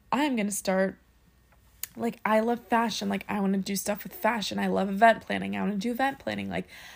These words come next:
I love interior design." Like, obviously, that's my hundred percent full-time job. Um, I love to cook. I wanna cook. Like,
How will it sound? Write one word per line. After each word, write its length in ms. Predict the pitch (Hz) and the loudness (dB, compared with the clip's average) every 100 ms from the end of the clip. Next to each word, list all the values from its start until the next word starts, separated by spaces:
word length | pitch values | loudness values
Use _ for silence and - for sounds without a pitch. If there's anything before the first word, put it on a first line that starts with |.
| - - | -8 2
I 80 | |
love 120 | 214 226 | 2 2
interior 300 | 240 240 233 | 0 2 2
design." 320 | 208 226 190 | 4 4 4
Like, 200 | 196 - - | -2 -8 -2
obviously, 400 | 190 202 190 185 | 0 0 0 0
that's 300 | 185 190 - | 0 -2 -4
my 340 | 202 - 214 - _ - | -2 -2 -4 -10 _ -6
hundred 300 | 196 185 185 | -2 0 -2
percent 340 | 147 - 104 | -8 -4 -4
full-time 380 | - 185 202 190 | -2 -4 -2 -4
job. 380 | 202 - - 247 - - - - - - | -2 -4 -4 -6 -12 -20 -20 -20 -20 0
Um, 500 | 202 190 180 180 196 - _ _ - | 4 4 4 2 -2 -8 _ _ 0
I 80 | 196 | 2
love 240 | 180 180 | 2 0
to 80 | - | -2
cook. 340 | 254 320 330 214 | -2 2 2 4
I 80 | |
wanna 280 | 190 190 208 | 2 2 0
cook. 380 | - 311 320 - | -2 -2 -2 0
Like, 300 | 202 190 - | 2 2 0